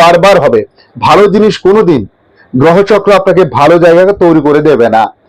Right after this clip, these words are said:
গ্রহচক্র আপনাকে বারবার ওই খারাপ দিকের দিকেই নিয়ে যাবে।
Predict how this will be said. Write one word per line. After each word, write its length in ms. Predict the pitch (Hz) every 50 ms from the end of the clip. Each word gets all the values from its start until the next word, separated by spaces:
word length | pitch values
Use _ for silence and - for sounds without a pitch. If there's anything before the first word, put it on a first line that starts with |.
| _ - - - - 131
গ্রহচক্র 480 | 131 156 175 220 240 240 254 240 247 247 254 247
আপনাকে 220 | 226 214 208 202 214 175 160 160
বারবার 420 | 156 165 170 165 190 175 143 117 110 - _ _ - - - _ - 160
ওই 100 | 160 170 170 151 - - _ _ _ _
খারাপ 340 | - - 165 190 208 226 247 196 180
দিকের 240 | 233 180 226 240 202 175
দিকেই 300 | 175 208 170 220 233 254 247
নিয়ে 200 | 233 196 175 147 127
যাবে। 200 | 127 117 110 110